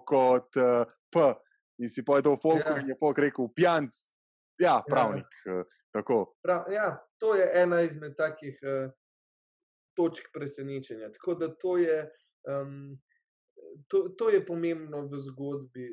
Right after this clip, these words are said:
Speaker 2: Em, zdaj,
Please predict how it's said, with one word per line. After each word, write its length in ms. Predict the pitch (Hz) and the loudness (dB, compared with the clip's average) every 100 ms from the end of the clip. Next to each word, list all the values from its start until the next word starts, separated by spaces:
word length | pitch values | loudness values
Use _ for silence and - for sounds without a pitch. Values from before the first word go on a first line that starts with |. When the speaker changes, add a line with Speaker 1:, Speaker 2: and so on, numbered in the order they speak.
| - | -10
Speaker 2:
Em, 480 | 123 127 127 131 127 _ _ _ _ _ _ _ _ _ _ | -6 -6 -8 -14 -20 _ _ _ _ _ _ _ _ _ _
zdaj, 520 | 160 127 196 220 202 | -18 -4 -2 -2 -4